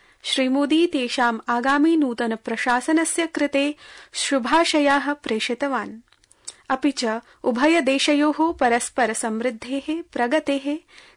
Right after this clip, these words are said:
कल्याणस्य च कृते तेन सह कार्यं कर्तुं भारतस्य प्रतिबद्धतां च सूचितवान्। संयुक्त प्रयासेन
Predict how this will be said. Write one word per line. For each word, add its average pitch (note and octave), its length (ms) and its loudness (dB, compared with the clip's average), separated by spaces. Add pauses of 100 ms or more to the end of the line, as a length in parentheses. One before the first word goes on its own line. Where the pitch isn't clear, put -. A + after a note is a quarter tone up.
कल्याणस्य D#4+ 760 4
च F4+ 140 -2
कृते C#4 560 2 (120)
तेन D#4+ 280 4
सह C#4+ 380 0 (360)
कार्यं D#4 420 4
कर्तुं D4 520 2
भारतस्य D4 720 0
प्रतिबद्धतां C4+ 1080 2
च A#3+ 300 -2 (280)
सूचितवान्। A#3+ 720 -2 (840)
संयुक्त A3 540 -4
प्रयासेन B3+ 840 0